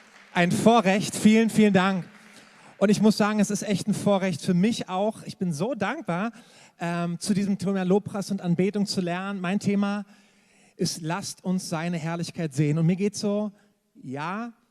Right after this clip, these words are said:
ich liebe dieses Thema. Ich begehre das.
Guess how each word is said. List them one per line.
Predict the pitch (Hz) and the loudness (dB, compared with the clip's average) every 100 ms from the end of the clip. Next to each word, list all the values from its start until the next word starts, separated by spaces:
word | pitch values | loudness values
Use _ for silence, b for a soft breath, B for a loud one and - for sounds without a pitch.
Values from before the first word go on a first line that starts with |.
| _ _ _ _ _ _ _ _ _ | _ _ _ _ _ _ _ _ _
ich | - - | -10 -8
liebe | 151 185 175 156 | -4 -4 -2 -4
dieses | 135 139 - | -6 -12 -12
Thema. | 143 135 127 139 | -12 -10 -12 -14
Ich | - | -8
begehre | 165 143 165 190 170 | -6 -2 0 0 -2
das. | 139 127 - | -6 -8 -10